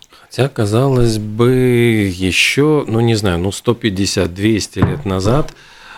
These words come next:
огромное количество людей просто, э, не имело физической возможности интересоваться новостями. Новости доходили в виде слухов, сплетен. То есть, ну, вот пока появились первые газеты, пока вот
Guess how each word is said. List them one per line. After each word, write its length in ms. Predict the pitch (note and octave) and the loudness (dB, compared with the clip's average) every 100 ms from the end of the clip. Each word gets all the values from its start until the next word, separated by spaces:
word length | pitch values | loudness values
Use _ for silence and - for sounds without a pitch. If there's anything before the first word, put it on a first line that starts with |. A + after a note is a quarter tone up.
| - | -10
огромное 640 | A2 G#2+ A#2+ B2+ A2 G2+ | -6 -2 0 2 2 0
количество 480 | F#2 F#2 F2 - G2 | 0 0 -2 -4 -2
людей 360 | F2+ F#2 C3+ C3 | 0 2 2 0
просто, 800 | - G2+ F#2+ - G2 G2 G2 - - | -2 -4 -4 0 0 2 0 -4 -12
э, 480 | - - G#2+ G#2+ G2+ | -14 -10 -6 -2 0
не 200 | A2 A#2+ | 2 4
имело 280 | A#2+ B2 A#2 | 2 2 0
физической 540 | - C3 C#3+ - - | -2 -2 -2 -2 -4
возможности 600 | E2+ F2 G2+ A2 F#2+ - | -4 0 0 0 -4 -4
интересоваться 720 | F#2+ F2+ F#2 E2+ F#2+ F2+ - F2+ | -4 -2 -2 0 0 0 -2 -2
новостями. 600 | F2 F2+ - F2 C#2+ D#2 | 0 -2 -2 -4 -4 -2
Новости 420 | A2+ A2+ - G2+ | -2 -2 -4 -6
доходили 640 | F#2 - F#2+ G2+ B2 A2+ | -6 -4 -4 0 2 2
в 40 | F2 | 0
виде 280 | F#2+ F2 | -2 -4
слухов, 560 | D#2+ - A2 C3 - - | -6 -2 -2 -2 -4 -10
сплетен. 720 | - - G2+ B2 A#2 G2+ G2 - - - - | -10 -2 0 0 0 -2 -4 -8 -20 -20 -14
То 80 | - | -8
есть, 140 | F2 D#3+ | -4 0
ну, 100 | F3+ | 0
вот 160 | F#2+ | -2
пока 260 | G2 F2+ F#2 | -4 -2 -2
появились 480 | F#2 F2+ F2+ F2 - | 0 0 0 -2 -2
первые 400 | G2+ F#2 F2 E2+ | -2 0 0 0
газеты, 880 | F#2 F#2+ A#2 B2 A2+ G#2+ G#2 F#2+ E2+ | 0 2 0 0 0 0 0 -2 -8
пока 280 | E2 D#2+ F2+ | -12 -6 -4
вот 160 | E2+ | -2